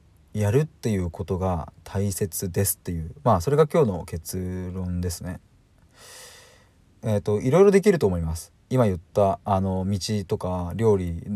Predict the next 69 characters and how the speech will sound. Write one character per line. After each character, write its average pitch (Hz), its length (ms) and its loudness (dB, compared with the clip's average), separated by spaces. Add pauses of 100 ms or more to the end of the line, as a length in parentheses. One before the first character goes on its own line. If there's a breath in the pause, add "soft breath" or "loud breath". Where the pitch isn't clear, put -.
だ - 100 -4
け 131 100 -2
で 95 140 -4
な 104 220 4
く - 140 -10
て 87 100 -10
ね、 120 180 -10 (640)
も 151 140 2
っ 165 40 -2
と - 140 -4
も 123 140 4
っ 143 80 -10
と 92 260 -2 (100)
い 120 120 0
ろ 131 100 8
い 131 40 8
ろ 123 60 2
で 117 120 -2
き 131 80 0
る 107 80 0
と 87 80 -4
思 80 100 -2
い 78 40 -2
ま 80 120 -4
す。 - 180 -12 (120)
電 101 160 2
車 104 140 0
に 95 40 2
乗 95 80 -2
っ 85 40 -8
て - 200 -4
い 95 60 0
る 82 60 -10
時 92 240 -8
や、 80 220 -4 (540 loud breath)
仕 - 160 -10
事 98 460 -2 (160)
に、 101 320 -2
仕 - 160 -6
事 127 240 0
中 156 320 0
と 165 80 2
か 90 120 -2
で 82 80 -6
も 76 120 -8
で 85 120 -6
き - 80 -6
る 98 100 -2
か 85 80 -8
も 82 80 -6
し 82 120 -10
れ 85 60 -4
な 82 100 -4
い 80 60 -8
し、 82 320 -12 (760 loud breath)
そ 147 160 -2
う - 20 0
い - 20 0
う 175 40 -2
即 143 220 -2
興 175 200 -4
的 170 180 0
な 151 200 2
遊 139 60 -6
び 135 160 -6 (100)
を 135 120 -2
す 127 120 -4
る 131 120 2
と、 104 400 2